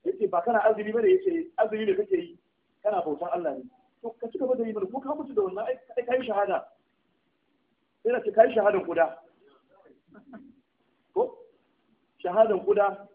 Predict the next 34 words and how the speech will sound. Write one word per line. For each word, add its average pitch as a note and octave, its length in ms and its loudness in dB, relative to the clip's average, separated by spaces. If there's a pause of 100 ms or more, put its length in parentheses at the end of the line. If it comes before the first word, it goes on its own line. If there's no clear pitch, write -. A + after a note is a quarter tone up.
(380)
ya F3 200 0
ga F#3 160 0
zuma. E3 260 -4 (960)
Ya D#3 120 -4
ce, F#3+ 80 -2
"Wallahi D#3+ 300 -2
sai D3+ 100 -8
ya D#3 100 -2
sha D#3 160 -4
zuman D3+ 220 -8
nan, C3+ 140 -10
kuma F3 220 -8
me D3+ 120 -4
zai D3 80 -4
faru?" A#2+ 240 -14 (280)
Ko F3+ 100 -6
zai F3 200 2
shahada C#3 340 -6
ne. A2 60 -18 (1500)
Kawai G3 220 0
ya - 80 -4
fada F#3 260 -2
cikin D#3+ 240 -10
zuma, E3 200 -2
yana G#3 180 0
shiga D#3+ 200 0
cikin G3 200 -4
zuma F#3+ 200 0
ya F3 60 0
tsotsa, D#3 420 -2
daga D#3 160 -2
tsotsa E3+ 300 -4
sai G#3+ 120 4
ina? E3 260 -4